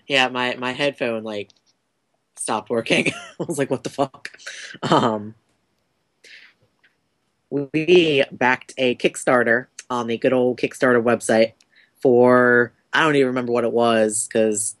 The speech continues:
fuck, I don't remember two years ago. But anyway, it was this anime, or at least an episode of an anime, and it was called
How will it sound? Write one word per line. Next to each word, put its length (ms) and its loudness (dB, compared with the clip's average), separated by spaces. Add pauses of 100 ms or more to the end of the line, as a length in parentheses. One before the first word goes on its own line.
fuck, 320 -6
I 60 2
don't 120 0
remember 220 -6
two 140 -4
years 220 -2
ago. 260 2 (480)
But 320 2 (220)
anyway, 460 2 (120)
it 60 2
was 140 2
this 140 -10
anime, 680 -2 (1900)
or 120 -2
at 60 2
least 200 2
an 100 0
episode 420 2
of 140 0
an 60 -4
anime, 280 -4
and 840 -8
it 40 -4
was 120 -4
called 240 2